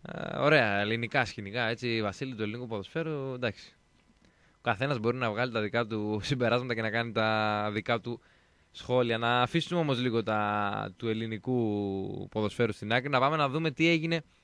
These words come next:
αυτό το Σαββατοκύριακο στα πολλά και ενδιαφέροντα παιχνίδια που υπήρχαν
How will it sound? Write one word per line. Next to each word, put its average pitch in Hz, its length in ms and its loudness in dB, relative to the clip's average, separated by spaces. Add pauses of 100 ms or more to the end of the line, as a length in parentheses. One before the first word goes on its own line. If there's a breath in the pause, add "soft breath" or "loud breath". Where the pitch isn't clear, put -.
(200 soft breath)
αυτό 120 140 -8
το 117 60 -8
Σαββατοκύριακο 131 600 0
στα 127 280 0
πολλά 127 300 2
και 151 100 -4
ενδιαφέροντα 135 460 2
παιχνίδια 131 320 -2
που 120 80 -4
υπήρχαν 135 400 -2